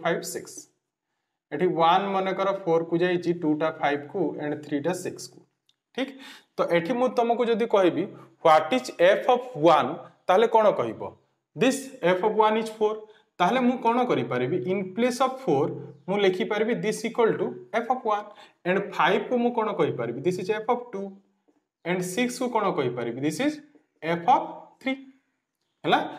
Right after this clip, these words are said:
ତାହେଲେ ଆମେ ଏଠୁ କଣ ଅବଜର୍ଭ କରିପାରୁଛୁ? ଯଦି ଆମର ଏଠି ଗୋଟେ ଏକ୍ସ ନେଲେ, ହେଲା? ଆଉ ଗୋଟେ ଫଙ୍କସନ ଏମିତି ଡିଫାଇନ୍ ହେଇଛି, ଏ ସେଟ୍ ରୁ ବି ସେଟ୍ କୁ ସପୋଜ, ହେଲା? ତ ଏଠି ଯଦି ଆମେ ଗୋଟେ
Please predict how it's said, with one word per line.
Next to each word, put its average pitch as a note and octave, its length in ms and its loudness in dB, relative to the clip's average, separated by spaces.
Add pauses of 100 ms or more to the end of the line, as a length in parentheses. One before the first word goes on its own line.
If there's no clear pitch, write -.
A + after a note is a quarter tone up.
(260)
ତାହେଲେ D#3+ 480 2 (580)
ଆମେ F#3+ 280 2
ଏଠୁ C#4+ 200 0
କଣ G#3+ 220 -2 (220)
ଅବଜର୍ଭ D#3 420 2
କରିପାରୁଛୁ? D3 640 0 (520)
ଯଦି E3 400 4
ଆମର B3 300 4 (320)
ଏଠି F3 220 -2
ଗୋଟେ A3+ 220 4 (140)
ଏକ୍ସ F3+ 320 2
ନେଲେ, B2 300 -6 (500)
ହେଲା? C4 160 2 (500)
ଆଉ D#3 100 4
ଗୋଟେ F#3+ 180 4
ଫଙ୍କସନ F#3 420 -2
ଏମିତି E3+ 240 0
ଡିଫାଇନ୍ D3+ 340 -4
ହେଇଛି, G2+ 200 -14 (100)
ଏ D3+ 100 0
ସେଟ୍ C3+ 260 -8
ରୁ G#3 80 0
ବି G3 160 -4
ସେଟ୍ G3+ 240 -6
କୁ G#3+ 80 -8
ସପୋଜ, G#3 380 -10 (1600)
ହେଲା? A#3 120 2 (400)
ତ F#3+ 140 -2
ଏଠି D#3+ 260 2
ଯଦି D4 200 2
ଆମେ C4 180 4
ଗୋଟେ C4 200 2